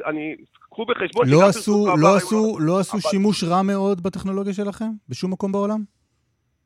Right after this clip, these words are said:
Speaker 1: אנחנו פרסמנו שעשו שימוש בשבעה מקרים בהיסטוריה, בשתים עשרה שנים עשו שבעה, ש-, אה, בשבעה מקרים שימוש לרעה במערכת. א', שימוש לרעה זה אומר שימוש בניגוד לרישיון ייצוא שלנו.
Speaker 2: מהמם.
Speaker 1: ש-,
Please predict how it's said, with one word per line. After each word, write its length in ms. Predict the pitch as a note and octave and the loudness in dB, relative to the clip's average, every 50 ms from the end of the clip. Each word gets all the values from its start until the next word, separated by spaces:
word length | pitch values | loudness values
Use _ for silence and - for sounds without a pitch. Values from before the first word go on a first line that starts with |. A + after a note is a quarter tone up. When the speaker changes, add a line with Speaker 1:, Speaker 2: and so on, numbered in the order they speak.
| _ _ _ _ | _ _ _ _
Speaker 1:
אנחנו 300 | A2+ C#3 D#3 - - C#3 | -4 -4 -4 -4 -4 -16
פרסמנו 540 | A#2+ - A#2 G#2 _ A2+ G2+ F#2+ F#2 F2 F#2+ _ _ _ _ _ _ | -14 -14 -16 -12 _ -8 -6 -6 -8 -14 -16 _ _ _ _ _ _
שעשו 340 | - F#2+ G2+ _ - D#3 | -12 -12 -12 _ -8 -8
שימוש 420 | - - G#2 A2 A#2 B2 B2 - - | -8 -6 -8 -6 -4 -6 -6 -6 -8
בשבעה 320 | G2+ - - G#2 A2 C3 | -12 -10 -8 0 2 2
מקרים 400 | D3 D3 C3+ - - G#2+ G2 C2+ - - - | 2 2 -2 -2 -4 -2 -2 -2 -4 -12 -6
בהיסטוריה, 680 | D2 A2+ G#2 F#2+ G2+ - - - C3 A2 A2 G#2 F#2 - - _ _ _ | -2 -2 0 0 -2 -6 -2 0 0 2 2 0 -2 -2 -4 _ _ _
בשתים 280 | - F#2 - - D#3+ E3+ | -14 -12 0 2 2 2
עשרה 180 | E3+ - B2+ A#2+ | 2 2 0 0
שנים 280 | - A#2 B2 D3+ D3 | 0 2 2 2 0
עשו 160 | C3 - D3 | 0 -4 -8
שבעה, 260 | C#3 - A#2+ B2 C#3+ D3+ D3+ - - | -8 -6 0 0 2 0 0 -2 -6
ש-, 140 | - - A#2+ | -12 -8 -4
אה, 460 | G2+ A#2 B2+ - - - A2+ G#2 G#2 G#2 | -4 -4 -4 -4 -4 -4 -4 -4 -4 -4
בשבעה 300 | A2+ A2+ - G#2 A#2+ C#3+ | -6 -8 -6 0 0 0
מקרים 300 | C#3+ B2+ A#2 - D3+ - | 0 0 -2 -4 -6 -4
שימוש 340 | - - A2 B2+ C#3 - - | -4 -6 -6 -6 -6 -4 -4
לרעה 240 | B2 G#2+ G#2 G#2 B2+ | 0 2 4 4 4
במערכת. 480 | B2+ A#2 G#2+ G2+ F#2 F#2 F#2 - - _ _ _ _ _ _ - - _ - - - _ - _ | 4 2 2 0 0 -2 -8 -10 -16 _ _ _ _ _ _ -20 -20 _ -20 -20 -20 _ 0 _
א', 220 | - F3 G3 G3 G#3 G#3 - - | 4 6 6 6 4 4 2 -2
שימוש 300 | - C3 D3 E3 E3 - | -12 -10 -10 -10 -8 -8
לרעה 280 | D#3+ D3 C3 C3+ D3+ D3+ | -6 -2 -2 -2 -2 -2
זה 100 | C3+ C#3 | -4 -6
אומר 220 | C3 C#3 C#3+ C#3+ | -6 -6 -6 -8
שימוש 300 | - B2 A#2+ C#3 D3+ C3 | -10 -14 -14 -14 -14 -8
בניגוד 380 | C3 C3 A#2 A2 A#2 C3 C3+ B2+ | -8 -8 -8 -8 -8 -10 -8 -6
לרישיון 340 | B2+ A#2 A2 - G#2+ G#2+ A2+ F#2+ | -6 -8 -8 -10 -10 -10 -12 -12
ייצוא 200 | F2+ _ _ _ | -16 _ _ _
שלנו. 240 | - - - C#3 B2 | -18 -14 -10 -8 -6
Speaker 2:
מהמם. 180 | A#2+ C3+ C#3 D3+ _ | -6 -6 -8 -8 _
Speaker 1:
ש-, 220 | - - - - | -16 -20 -20 -20